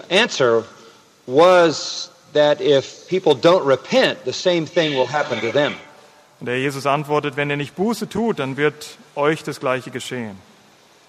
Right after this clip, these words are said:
Speaker 1: In other words, it's a warning of what is inevitable for all.
Speaker 2: Mit anderen Worten, es ist eine Warnung, was auf alle zukommen wird.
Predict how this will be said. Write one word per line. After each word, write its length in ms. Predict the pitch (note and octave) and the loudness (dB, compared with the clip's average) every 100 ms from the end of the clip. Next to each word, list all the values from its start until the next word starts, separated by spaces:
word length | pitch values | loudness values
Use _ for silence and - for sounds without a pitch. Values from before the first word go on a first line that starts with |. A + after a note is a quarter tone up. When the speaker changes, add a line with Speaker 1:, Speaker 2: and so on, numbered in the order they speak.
| _ _ _ _ _ _ - | _ _ _ _ _ _ -4
Speaker 1:
In 80 | F#3 | 0
other 180 | G#3 E3 | 2 2
words, 340 | D#3+ D3+ D3 | 2 0 -2
it's 140 | D#3 | -2
a 60 | C3+ | 2
warning 480 | B2+ E3+ B3+ D#3+ A#2 | 2 2 2 0 -2
of 160 | A#2+ | -2
what 220 | C3+ D#3+ D3 | 4 4 4
is 160 | C3 | 4
inevitable 580 | C3 C#3+ F#3 D3 A#2 A#2 | 2 2 4 4 4 0
for 240 | - B2 | 0 2
all. 380 | B2 E3 C#3+ F2 - - - _ _ _ _ _ _ _ - - - | 4 6 4 0 -8 -20 -20 _ _ _ _ _ _ _ -20 -20 -10
Speaker 2:
Mit 100 | D3 | -2
anderen 260 | D3+ D#3+ D3 | 0 0 2
Worten, 280 | D3+ E3+ | 0 0
es 80 | D3 | -2
ist 60 | C#3+ | -2
eine 280 | D3 C#3 B2+ | -2 -2 0
Warnung, 560 | C#3 G3 D3+ D3 D#3 | 2 2 2 -2 -2
was 160 | C#3+ C#3+ | -2 -2
auf 140 | C#3 | -2
alle 200 | C#3 D#3+ | -2 -2
zukommen 460 | D#3+ A3+ G3 C3 A2 | -4 -6 -4 -6 -6
wird. 180 | G2+ | -12